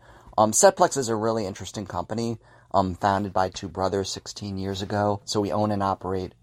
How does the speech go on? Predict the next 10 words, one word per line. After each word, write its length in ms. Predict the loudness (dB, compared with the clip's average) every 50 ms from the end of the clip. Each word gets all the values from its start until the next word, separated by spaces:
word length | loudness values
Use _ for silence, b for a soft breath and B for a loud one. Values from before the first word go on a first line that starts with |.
| _ _
two 380 | -10 -8 -6 -6 -6 -4 -6 -4 0
very 200 | 2 2 2 2
successful 600 | -2 -6 -8 -4 -4 -4 -4 -4 -6 -6 -4 -2 -4
O 100 | -4 -4
T 140 | -6 -8
T 340 | -12 -10 -10 -8 -8 -8 -8
sites, 380 | -6 -4 -4 -6 -6 -6 -8 -6
Nimi 320 | -6 -4 -4 -4 -6 -8
T 160 | -8 -8 -8
V 260 | -6 -4 -6 -6 -6